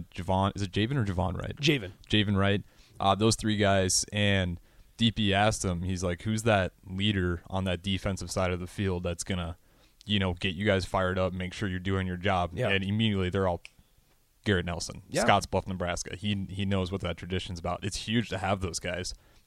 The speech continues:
Speaker 1: 'cause
Speaker 2: Yeah.
Speaker 1: they know what that tradition's like, and they are just gonna be crazy about it. And if you're not aware, you know, they'll get you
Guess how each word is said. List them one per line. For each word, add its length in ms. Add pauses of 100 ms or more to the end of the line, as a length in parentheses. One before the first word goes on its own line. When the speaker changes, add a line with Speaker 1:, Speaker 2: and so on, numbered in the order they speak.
(100)
Speaker 1:
'cause 120
Speaker 2:
Yeah. 140
Speaker 1:
they 20
know 220
what 180
that 140
tradition's 440
like, 220
and 120
they 60
are 100
just 200
gonna 140
be 160
crazy 480
about 280
it. 80
And 120
if 160
you're 120
not 180
aware, 440 (340)
you 100
know, 140
they'll 180
get 240
you 240